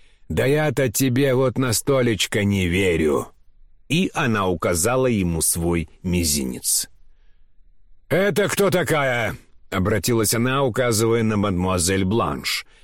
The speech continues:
Эффектная француженка в амазонке с хлыстом в руке, видимо, ее поразила. «Здешняя, что ли?» «Это мадмуазель Бланш де Коменш, а вот и маменька ее, мадам де Коменш.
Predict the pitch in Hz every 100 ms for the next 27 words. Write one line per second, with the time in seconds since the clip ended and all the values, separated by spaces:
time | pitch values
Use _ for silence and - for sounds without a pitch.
0 | - 143 170 160 - 147 120 143 127 165
1 | 143 156 131 143 117 123 117 139 151 135
2 | 143 127 - 127 - 139 123 101 110 101
3 | 151 117 123 120 123 113 87 85 - 95
4 | 90 73 67 62 57 - _ - - -
5 | - - - 69 160 240 220 190 180 135
6 | - 120 92 65 85 - - - - -
7 | - - - - - - - 160 - 160
8 | 160 156 156 143 147 156 156 160 151 160
9 | 131 160 127 143 156 156 135 143 135 113
10 | 90 90 87 - 113 113 120 160 180 165
11 | 147 127 127 127 131 117 131 120 120 113
12 | 117 101 104 104 104 95 104 101 101